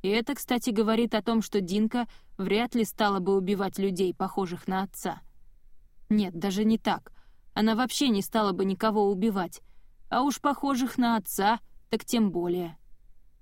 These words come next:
«Слава, я же пока не выдвигаю против Дины Комарец никаких обвинений», мягко произнесла Полина,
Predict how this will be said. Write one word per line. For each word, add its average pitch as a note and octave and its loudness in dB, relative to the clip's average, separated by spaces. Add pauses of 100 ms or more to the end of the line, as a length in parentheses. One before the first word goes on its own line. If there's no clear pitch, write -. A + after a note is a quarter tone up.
(640)
«Слава, G3 0 (260)
я G#3 2
же A#3 -2
пока B3 0
не A#3+ 6
выдвигаю A3+ 2
против A3 0
Дины G#3+ 2
Комарец G3+ 0
никаких G3+ -2
обвинений», F3+ -4 (640)
мягко G3 -2
произнесла F#3+ -2
Полина, G3+ 0